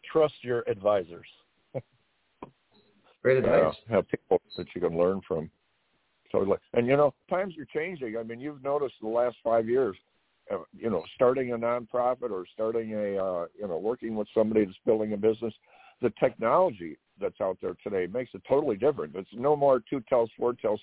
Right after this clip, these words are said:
Speaker 3: six. Now it's two tells four hundred, tells sixty thousand. You could really resource that. And, uh,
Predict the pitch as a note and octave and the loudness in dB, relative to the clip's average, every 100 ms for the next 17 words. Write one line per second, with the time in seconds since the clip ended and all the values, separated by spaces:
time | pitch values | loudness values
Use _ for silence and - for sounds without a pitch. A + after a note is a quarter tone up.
0 | - A2+ - G2 A2+ A2+ - _ _ _ | -2 -2 -4 -4 -2 -2 -4 _ _ _
1 | - D3+ C#3+ C3+ A2+ - C3+ B2 B2+ B2 | -10 -6 0 2 2 -2 -2 -2 -2 -4
2 | B2 A2 - C3 - A2+ A#2 B2+ C#3+ G2+ | -2 -4 -4 -10 -8 -6 0 2 0 -4
3 | G2+ B2+ B2+ D#3 B2+ B2 F3+ - F#2 D#2+ | -6 -4 -2 -2 -2 -2 -4 -2 -4 -4
4 | - E2+ D#2 - _ _ _ _ _ - | -2 0 0 -4 _ _ _ _ _ -4
5 | F#2+ F2+ F2 F2 E2 | -2 -2 -2 -2 0